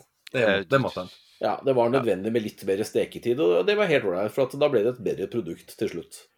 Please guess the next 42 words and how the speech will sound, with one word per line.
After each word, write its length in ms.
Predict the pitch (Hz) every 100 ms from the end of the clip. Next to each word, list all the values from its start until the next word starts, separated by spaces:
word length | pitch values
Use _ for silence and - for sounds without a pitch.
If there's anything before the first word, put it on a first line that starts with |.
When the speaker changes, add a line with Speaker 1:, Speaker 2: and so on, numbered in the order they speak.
| _ _ _ _ 117 - _ _
Speaker 2:
Ja, 140 | 113 107
det, 200 | 87 -
det, 240 | 117 110 107
det 80 | 127
er 80 | 147
vel 120 | 104
lov 320 | 104 98 117 104 87 _
å 140 | - 95
si 420 | - 78 95 90
høyt, 420 | 98 101 - -
tror 240 | - 156 113
jeg, 80 | 98
at, 220 | 101 -
eh, 260 | 104 98 92 95 - - 98 101 - -
det 180 | 110
å 360 | 101 101 98 95 107
skrive 380 | - 110 90 101
bok 280 | 104 101 -
for 140 | - 101
et 80 |
forlag 360 | - 95 87 120
har 100 | 104
jo 60 | 92
vært 220 | 101 - 98
en, 140 | 85
i 20 |
hvert 100 | 95
fall 100 | -
for 100 | 107
min 100 | 90
egen 280 | 82 80 135
del, 240 | 170 92 85
en 100 | 92
litt 160 | 101 -
sånn, 220 | 92 82 -
"Oi, 360 | 101 277 175
er 40 | -
det 100 | -
sånn 160 | 131
det 100 | 226
foregår?" 320 | - 85 80 - _ -
Speaker 1:
Mm. 300 | 147 117